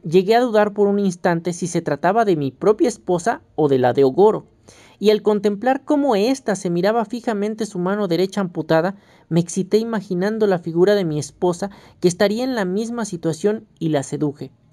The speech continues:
Sentí la necesidad de hacer el amor sin parar con la esposa de Ogoro, que estaba sumida en la serena locura.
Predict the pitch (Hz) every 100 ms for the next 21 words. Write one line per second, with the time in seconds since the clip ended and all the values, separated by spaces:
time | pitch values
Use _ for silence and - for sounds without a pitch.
0 | _ _ _ - 175 175 208 233 220 190
1 | 160 - 175 214 208 - 208 202 160 151
2 | 170 208 202 196 175 160 190 196 156 131
3 | - 185 180 147 139 185 170 - - _
4 | - 175 214 220 214 175 160 214 220 190
5 | 165 - 165 180 170 135 - 190 139